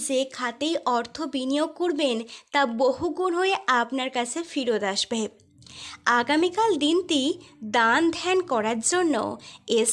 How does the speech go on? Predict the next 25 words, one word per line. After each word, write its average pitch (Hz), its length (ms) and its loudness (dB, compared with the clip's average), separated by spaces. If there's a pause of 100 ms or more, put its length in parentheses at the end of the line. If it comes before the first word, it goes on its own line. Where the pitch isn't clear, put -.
নামের 233 280 0 (120)
ব্যক্তিদের 226 500 0 (120)
জন্য 285 220 2 (420)
একদম 254 440 2 (140)
পারফেক্ট। 208 560 0 (720)
আগামীকাল 269 560 2 (380)
আপনি 254 200 2 (200)
যে 285 140 4 (180)
পরিমাণ 359 360 2 (120)
অর্থ 381 180 -2 (240)
দান 247 180 4 (160)
করবেন, 415 340 2 (320)
সেটা 349 240 2 (200)
বহুগুণ 370 640 2
হয়ে 415 200 4 (280)
আপনার 339 320 2 (140)
জীবনে 247 340 0 (160)
বর্ষিত 254 440 0 (140)
হবে। 214 260 2 (420)
তাই 220 140 -6 (180)
আগামীকাল 240 480 2 (420)
দান 277 180 4 (120)
ধ্যান 269 180 0 (200)
অবশ্যই 247 580 0
করবেন। 220 360 2